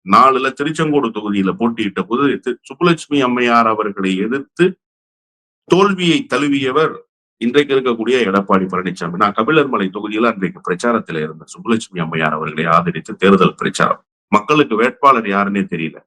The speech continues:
வேட்பாளர் யார் என்று கேட்டால் எடப்பாடி பழனிசாமி தான். ரெட்டலை நிக்குதுன்னு சொன்னாங்க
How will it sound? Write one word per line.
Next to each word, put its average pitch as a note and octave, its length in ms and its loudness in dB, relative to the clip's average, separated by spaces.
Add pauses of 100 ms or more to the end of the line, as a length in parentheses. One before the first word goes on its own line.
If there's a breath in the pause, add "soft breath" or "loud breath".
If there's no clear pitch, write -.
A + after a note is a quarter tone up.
(100)
வேட்பாளர் A2 440 0
யார் G2 160 0
என்று F#2 200 -6
கேட்டால் A2 300 -4
எடப்பாடி G2 420 -4
பழனிசாமி E2 420 -10
தான். E2 160 -8
ரெட்டலை C3+ 400 2
நிக்குதுன்னு G#2+ 560 -4
சொன்னாங்க D#2 260 -6